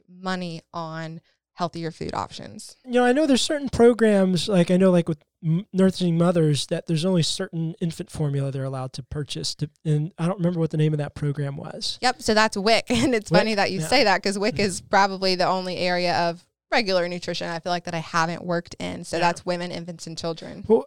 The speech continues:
Speaker 2: I, I just remember researching a list, and every single one of those infants' formulas,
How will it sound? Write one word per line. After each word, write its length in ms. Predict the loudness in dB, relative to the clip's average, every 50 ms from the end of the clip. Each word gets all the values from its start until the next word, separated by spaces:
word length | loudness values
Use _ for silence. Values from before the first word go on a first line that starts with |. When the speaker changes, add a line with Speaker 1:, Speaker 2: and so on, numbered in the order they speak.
| -2 -2
Speaker 2:
I, 220 | -2 2 2 2
I 40 | 2
just 180 | 2 0 0
remember 260 | 2 2 4 4 6 6
researching 500 | 4 4 4 2 0 -2 0 2 4 4
a 60 | 6
list, 280 | 6 4 4 2 0
and 100 | -2 -4 -2 0
every 240 | 0 2 4 4
single 300 | 2 2 2 2 4 6
one 100 | 6 6
of 60 | 6 6
those 120 | 6 6
infants' 320 | 4 4 2 0 -4 -4
formulas, 760 | -4 -4 2 4 4 6 6 6 4 4 2 0 -2 -4 -6